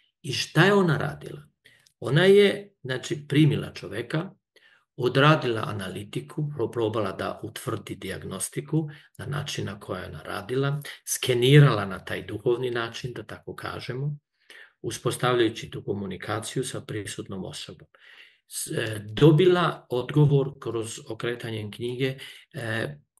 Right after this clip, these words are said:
koji su rituali neophodni i neophodno je bilo da se baje kod te velike biljke.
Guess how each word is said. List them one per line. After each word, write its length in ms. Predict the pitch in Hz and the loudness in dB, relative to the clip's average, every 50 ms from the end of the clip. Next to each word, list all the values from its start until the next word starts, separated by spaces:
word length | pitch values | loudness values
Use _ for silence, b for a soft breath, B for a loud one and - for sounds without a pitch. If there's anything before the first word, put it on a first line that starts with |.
| _ _ _ | _ _ _
koji 220 | - 139 143 147 147 | 6 6 6 6 6
su 220 | 143 - 131 120 | 4 0 -4 -4
rituali 500 | 113 110 110 - 110 104 101 101 95 92 | -6 -6 -6 -4 -4 -4 -2 -4 -6 -6
neophodni 720 | 90 90 92 113 131 147 - - 165 165 175 190 214 226 B B B B B B B B | -6 -6 -6 -6 -6 -8 -4 -2 -2 0 0 -2 -4 -6 B B B B B B B B
i 100 | - 113 | -6 -6
neophodno 560 | 110 107 113 123 139 143 - 156 151 147 151 135 | -4 -2 -2 -2 -2 0 2 2 4 6 6 6
je 80 | 110 | 4
bilo 260 | - 110 107 113 120 | 4 0 -2 -2 -2
da 140 | 117 117 107 | -4 -6 -6
se 160 | - - 104 | -6 -6 -6
baje 380 | 90 98 104 101 104 110 113 107 | -6 -6 -6 -6 -4 -6 -6 -8
kod 220 | - 101 101 101 - | -10 -12 -12 -10 -10
te 160 | - 98 95 | -10 -8 -8
velike 420 | 98 92 92 95 90 - - 101 | -8 -8 -8 -8 -8 -6 -6 -6
biljke. 440 | 92 92 87 78 69 - _ - - | -6 -6 -10 -14 -14 -16 _ -20 -20